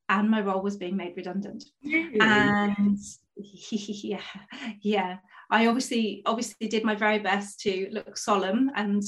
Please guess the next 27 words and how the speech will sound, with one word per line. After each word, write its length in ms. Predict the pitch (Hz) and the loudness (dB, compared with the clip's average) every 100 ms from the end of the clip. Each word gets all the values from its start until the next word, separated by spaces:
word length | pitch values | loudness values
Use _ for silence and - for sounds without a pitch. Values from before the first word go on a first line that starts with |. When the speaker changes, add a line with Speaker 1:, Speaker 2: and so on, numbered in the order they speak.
| - | -2
Speaker 1:
concerned 460 | 233 214 233 226 | -2 2 4 4
about 280 | 208 202 202 | 2 2 2
the, 320 | 208 196 185 - | 2 2 2 -4
about 340 | 214 220 226 | 2 4 4
the, 300 | 220 202 190 202 | 2 2 2 0
about 320 | 202 214 214 | 4 4 4
the 60 | |
news, 320 | 202 202 196 196 | 0 0 0 0
when 260 | 214 208 208 | 2 2 2
inside 800 | 208 202 233 220 190 190 185 - | -2 0 4 4 4 0 -6 -2
I 400 | 202 202 196 - | 2 2 2 -2
was, 420 | 196 190 - - - | -4 -4 -8 -16 -20
you 80 | - | -8
know, 220 | 196 185 185 | -4 -4 0
there 140 | 240 214 | 2 2
was 180 | 208 | 2
fireworks 560 | 202 202 190 180 190 - | 2 2 2 0 -2 -4
going 280 | 185 185 185 | -4 -2 -2
off. 240 | 185 185 - | -4 -6 0
Like, 240 | 202 196 | 0 2
"This 160 | 226 220 | 0 -2
is 140 | 214 | 0
it. 220 | 208 190 - | 0 0 0
This 160 | 233 | -2
is 140 | 233 - | -4 -10
the 80 | - | -2
sign. 480 | 214 202 196 202 | 2 4 4 2